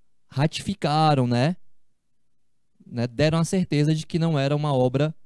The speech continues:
do Goya. Havia somente a suspeita. Então é falso. Sempre se soube que a obra tinha sido pintado por Acécio Juliá. Se sempre se soubesse, não era nem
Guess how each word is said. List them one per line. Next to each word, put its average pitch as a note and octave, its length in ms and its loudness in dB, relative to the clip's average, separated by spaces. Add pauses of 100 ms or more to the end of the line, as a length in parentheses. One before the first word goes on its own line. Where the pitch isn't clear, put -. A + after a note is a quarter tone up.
(280)
do C#3+ 140 -2
Goya. A#2+ 520 0
Havia C3+ 300 -2
somente C#3+ 400 -2
a D#3 60 0
suspeita. A#2 680 -6 (320)
Então B2+ 160 -2
é D3 80 0
falso. G#2+ 540 -6 (1400)
Sempre C4 840 0
se B3 220 -4
soube G3 600 4
que G3+ 140 -2
a F3+ 60 0
obra E3+ 260 2
tinha E3+ 240 0
sido E3 320 0
pintado D#3 580 -2
por F3 200 -4
Acécio E3+ 460 -4
Juliá. F3 380 -4 (400)
Se - 160 -6
sempre A3 360 2
se A3 100 -2
soubesse, G3 560 0
não G3+ 80 -2
era G3 200 0
nem G3 340 -2